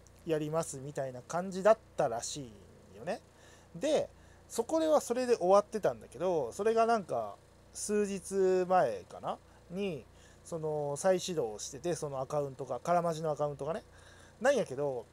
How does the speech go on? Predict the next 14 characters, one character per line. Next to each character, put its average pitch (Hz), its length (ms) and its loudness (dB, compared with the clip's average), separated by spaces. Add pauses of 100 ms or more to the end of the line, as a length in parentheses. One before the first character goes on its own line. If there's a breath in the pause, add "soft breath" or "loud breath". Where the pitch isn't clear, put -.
(1080)
こ 202 140 0
れ、 190 220 6
こ 202 140 -6
の 240 100 4
話 269 280 4
を 214 80 2
す - 120 -6
る 175 100 0
と 185 100 0
き 165 100 -10
に 139 100 -6
ち - 100 0
ょ 240 40 4
っ 233 40 -2